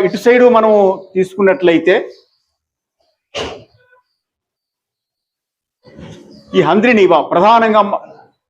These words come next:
మనకు ఈ మూడు ప్రాజెక్టులు లేవు. ఎస్ఆర్బిసి, తెలుగు గంగ, గాలేరు నగరి,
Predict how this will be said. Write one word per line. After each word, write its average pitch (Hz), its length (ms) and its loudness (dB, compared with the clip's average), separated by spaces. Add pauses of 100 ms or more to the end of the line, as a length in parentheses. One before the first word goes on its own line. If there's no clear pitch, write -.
మనకు 214 280 0 (200)
ఈ 196 40 0
మూడు 226 280 2
ప్రాజెక్టులు 220 520 0
లేవు. 196 220 2 (400)
ఎస్ఆర్బిసి, 180 760 0 (840)
తెలుగు 175 340 0
గంగ, 175 240 2 (880)
గాలేరు 165 460 2
నగరి, 165 360 2